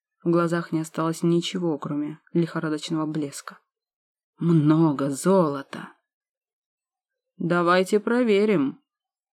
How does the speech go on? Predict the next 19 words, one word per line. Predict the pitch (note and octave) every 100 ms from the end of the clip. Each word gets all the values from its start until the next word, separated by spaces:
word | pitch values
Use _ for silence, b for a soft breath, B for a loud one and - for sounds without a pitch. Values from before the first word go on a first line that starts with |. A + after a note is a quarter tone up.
| _ -
Аукционер | E3 D#3+ F#3 G3 F#3
был | F#3
не | F#3 F#3+
так | - D3 -
легковерен, | D3+ - D#3 E3 F#3 C#3
поэтому | C#3 D#3 D3+ D3+ D3 D3
не | E3+ E3
поленился | E3 D#3 D#3 F3+ -
приложить | D#3 D#3 D3 D#3 E3+
к | -
мешочку | D#3 - E3 - F3+
счёт | - D#3+ D#3+
на | D#3+
амулет. | E3 E3 C3 - _ _ _ _ _ _ _ _
"Всё | _ - D3+ F3
правильно. | A3+ G#3+ F#3+ G#3+ G#3+ A3 _ _ _
Пять | E3+ F3 G3+ - _
тысяч | F3+ F3 - F#3
золотых. | E3 F3 F#3 G#3+ A3+ D#3 -